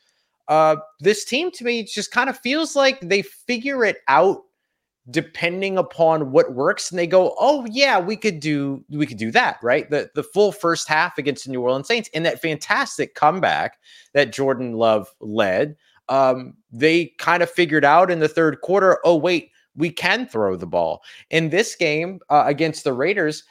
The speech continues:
they got into the third quarter and then averaged four point one yards per carry with A J Dillon and went, "Oh, right, A J Dillon's on the team," and then started to move the ball a little bit better.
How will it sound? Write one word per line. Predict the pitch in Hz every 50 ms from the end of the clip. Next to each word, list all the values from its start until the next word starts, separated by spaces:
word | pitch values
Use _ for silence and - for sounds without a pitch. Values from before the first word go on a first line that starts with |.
| _ _
they | - 156
got | 147 180 175 175 180
into | 180 170 -
the | 156 156
third | 151 - 170 170 170 165 151 -
quarter | - - 151 180 202 202 190 160
and | 147 147
then | 151 143 -
averaged | - 135 143 156 147 156 156 156 -
four | - 160 170 170
point | 170 - 175 165 131
one | 131 151 156 151
yards | 147 143 143 151 160 160 160 156 160
per | - - 165 156 147
carry | - - 165 170 180 202 196 175 165 151
with | 143 147 143 - -
A | 147 160 165
J | 147 160 156 143
Dillon | 127 156 180 208 233 208
and | 170 156 151
went, | 151 156 156 - -
"Oh, | 185 202
right, | 180 185 220 254 233 - -
A | 165 175 185
J | 160 143 190 190
Dillon's | 180 147 190 214 240 294 277 202 151 139
on | 120 107
the | 98 90
team," | - - 104 90 65 _ _ _ _ - _ _
and | - 139 156
then | 156 151
started | - - 143 139 123 113
to | - - 131
move | 120 117 120 113 107
the | 107 110
ball | 98 107 107 104 104
a | 101
little | 104 107 104 95
bit | 90 101 - -
better. | 101 98 92 95 90